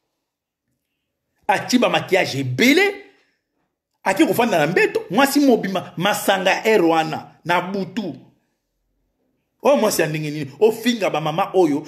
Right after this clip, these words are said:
baza ba innocent, bayebi na bango makambo ya politiki te. Politiki oyo yaya na oyo azosala, oyo ozo soutenir, lelo bango bazokufela yango. Mais,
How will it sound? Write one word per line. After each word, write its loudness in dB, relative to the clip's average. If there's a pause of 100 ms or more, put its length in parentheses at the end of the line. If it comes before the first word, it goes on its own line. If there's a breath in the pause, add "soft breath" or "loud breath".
(140)
baza -2
ba -2
innocent, -4
bayebi 2
na 0
bango 2
makambo -2
ya -8
politiki -10
te. -6 (240 loud breath)
Politiki 2
oyo 4
yaya 4
na -4
oyo 0
azosala, -2
oyo 4
ozo 2
soutenir, -8
lelo 2
bango -2
bazokufela -4
yango. -10 (4000)
Mais, 2